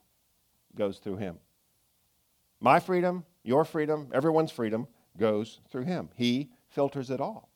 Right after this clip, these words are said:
God filters it all. Nothing gets through. Nobody has the kind of freedom that's independent of God's plan, what he's doing.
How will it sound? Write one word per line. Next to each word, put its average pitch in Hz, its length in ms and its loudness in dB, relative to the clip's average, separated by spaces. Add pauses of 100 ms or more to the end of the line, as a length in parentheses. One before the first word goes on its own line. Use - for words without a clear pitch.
(120)
God 123 240 0
filters 120 340 -4
it 131 80 -6
all. 208 220 -10 (540)
Nothing 131 640 4 (420)
gets 113 240 0
through. 107 280 -6 (600)
Nobody 220 380 12
has 196 240 12
the 170 80 2
kind 180 200 6
of 147 80 6
freedom 196 360 6
that's - 260 4
independent 180 840 2
of 117 260 -2
God's 123 580 2 (100)
plan, 110 300 -2 (1120)
what 113 220 0
he's 113 180 -2
doing. 107 340 -2